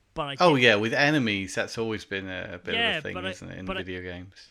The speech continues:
Speaker 1: but I think that those bespoke places they made, they were able to do it a lot, I guess, with just tech, with, like, wilderness and everything else. It didn't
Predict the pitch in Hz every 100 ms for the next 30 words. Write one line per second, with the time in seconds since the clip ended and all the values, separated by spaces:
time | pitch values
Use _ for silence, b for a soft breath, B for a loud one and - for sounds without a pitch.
0 | - 180 175 - 180 180 _ - 165 160
1 | 160 147 - - - 170 165 _ - 165
2 | 147 - 135 139 131 135 120 117 120 117
3 | - 131 139 143 147 147 135 127 123 139
4 | 131 123 _ 139 139 135 - 139 120 135
5 | - - 135 - _ - 139 123 - 143
6 | 131 117 117 - 120 113 117 113 - 120
7 | 147 131 147